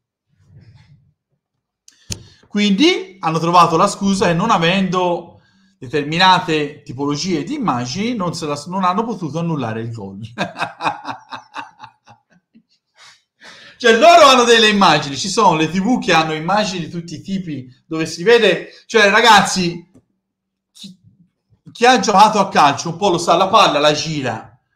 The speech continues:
Quando Pulisic sta per, quando la palla sta per arrivare a Pulisic, la palla la gira.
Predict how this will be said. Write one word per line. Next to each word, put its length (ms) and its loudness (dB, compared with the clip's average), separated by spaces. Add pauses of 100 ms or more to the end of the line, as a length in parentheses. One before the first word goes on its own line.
Quando 400 2
Pulisic 480 -2
sta 320 -6
per, 720 -2
quando 260 -2
la 120 2
palla 340 2
sta 240 -2
per 140 -4
arrivare 400 0
a 100 0
Pulisic, 520 -10
la 120 -2
palla 320 -2
la 100 -6
gira. 540 -10